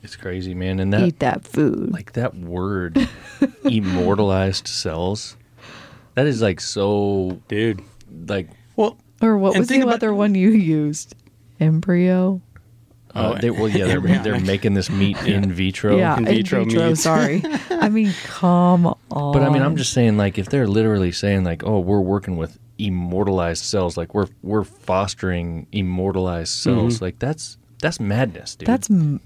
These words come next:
Speaker 3: Think about all
Speaker 2: Ugh.
Speaker 3: those scary videos you watched in science class growing up where the cells were just splitting and they just overtook the scene.
Speaker 2: Yeah.
Speaker 3: You know,
Speaker 1: Yeah.
Speaker 3: the whole, and of course, you think about it, that's cancer.
Speaker 2: Mm-hmm.
Speaker 3: It spreads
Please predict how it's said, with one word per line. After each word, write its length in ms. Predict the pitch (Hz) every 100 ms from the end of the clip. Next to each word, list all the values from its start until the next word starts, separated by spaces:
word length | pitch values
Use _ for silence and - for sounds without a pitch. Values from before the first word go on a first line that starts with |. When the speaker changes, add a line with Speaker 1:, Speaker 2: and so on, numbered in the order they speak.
| -
Speaker 3:
Think 160 | 135 135
about 180 | 135
all 100 | 135
Speaker 2:
Ugh. 60 | 131
Speaker 3:
those 160 | 123 104
scary 380 | - 117 120 117
videos 380 | 110 110 107
you 160 | 104 101
watched 420 | 101 101 101 -
in 140 | 113 98
science 320 | - 107 95
class 260 | 107 98
growing 300 | - 110 107
up 180 | 98 95 - -
where 220 | 110 104
the 120 | 101
cells 300 | 95 - 107
were 120 | 110 104
just 160 | 101
splitting 340 | - 113 107 107
and 120 | 104
they 100 | 101
just 260 | 98 98 -
overtook 440 | 135 104 117 113
the 80 | -
scene. 460 | - - 107 107 117
Speaker 2:
Yeah. 320 | 202 208 233
Speaker 3:
You 60 | 190
know, 100 | 117
Speaker 1:
Yeah. 60 | 117
Speaker 3:
the 60 |
whole, 360 | 101 117 113 - - - - -
and 140 | 127 117
of 100 | 113
course, 340 | 226 147 -
you 160 | 135 117
think 160 | 160
about 200 | 160 123
it, 100 | 135
that's 240 | 139 131 -
cancer. 560 | - 208 208 147 92 - -
Speaker 2:
Mm-hmm. 200 | 202 233
Speaker 3:
It 220 | 294 -
spreads 580 | - - 123 117 131